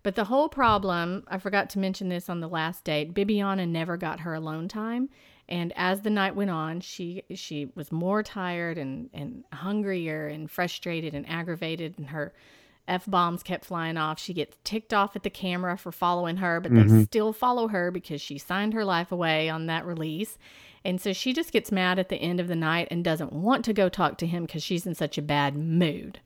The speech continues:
Speaker 2: Mm-hmm.
Speaker 1: Well, all of that happens again at the rose ceremony. She's so ticked off that everybody's swarming around him like vultures, and she finally gets her time,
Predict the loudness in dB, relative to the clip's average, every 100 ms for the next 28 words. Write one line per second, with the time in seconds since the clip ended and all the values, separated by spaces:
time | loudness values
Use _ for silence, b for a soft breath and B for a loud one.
0 | B 8 10 12 10 8 6 6 8 8
1 | 6 6 4 4 2 0 0 0 0 0
2 | -2 -2 0 2 0 -4 -6 -6 -10 -10
3 | -8 -8 -6 -6 -6 -4 0 2 2 2
4 | -2 -2 0 0 0 0 0 2 2 2
5 | 0 0 -2 -6 -14 b b -16 -4 2
6 | 4 4 2 2 2 0 -2 0 0 -2
7 | -4 -4 -4 -6 -4 -4 -6 -2 2 2
8 | 2 2 -2 -4 -8 -6 -2 0 0 -2
9 | -4